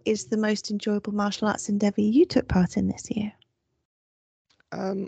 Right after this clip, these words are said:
Speaker 2: well, I've been thinking about this. Uh, like I said, a lot of it blurs because we've done so much training. Honestly, I think the most enjoyable thing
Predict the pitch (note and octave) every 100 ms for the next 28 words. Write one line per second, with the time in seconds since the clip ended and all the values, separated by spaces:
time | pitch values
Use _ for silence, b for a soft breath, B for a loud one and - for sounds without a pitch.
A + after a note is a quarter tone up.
0 | - F3+ F#3+ F#3 F3 F3+ - - G2 G2+
1 | G2+ - - - A#2+ A#2+ B2 D3 D3+ C#3+
2 | - A2+ A#2+ - C3+ B2+ G#2 - A#2 G#2+
3 | G#2 G2+ - - B2+ A2 A2+ - - A#2+
4 | A#2 A#2 A#2 - B2 A2+ A2 G2+ - -
5 | - - A2+ G#2+ F#2 D2 G2 - _ _
6 | _ _ _ _ _ _ _ _ _ _
7 | _ _ - - - E3 F3 - - G2
8 | G#2+ A2 - C3 - - _ _ _ _
9 | _ _ _ _ _ _ - A#2 B2+ C3+
10 | G#2 A2+ D3+ E3 D3 G#2+ - G#2 E2 A2